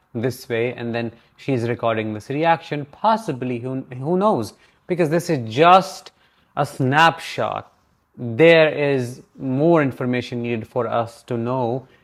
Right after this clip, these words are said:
exactly what's going on. But for the sake of this episode and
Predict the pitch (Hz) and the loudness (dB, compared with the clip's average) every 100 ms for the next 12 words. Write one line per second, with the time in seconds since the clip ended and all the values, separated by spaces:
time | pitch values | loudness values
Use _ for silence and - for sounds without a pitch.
0 | _ _ _ _ _ - 123 120 127 127 | _ _ _ _ _ -4 0 6 4 4
1 | 127 123 123 - 135 127 131 127 110 127 | -2 0 -2 -4 -4 -2 -2 -2 -2 2
2 | 160 - - _ _ _ _ _ _ - | 2 2 -16 _ _ _ _ _ _ 4
3 | 170 175 156 151 - - 254 247 - 131 | 8 8 6 0 0 4 6 6 4 4
4 | 120 - - _ - 123 127 - 120 139 | 4 -2 -20 _ -4 0 0 0 2 2
5 | 143 - 127 113 117 117 117 110 | 0 -2 -2 -2 -2 -4 -6 -8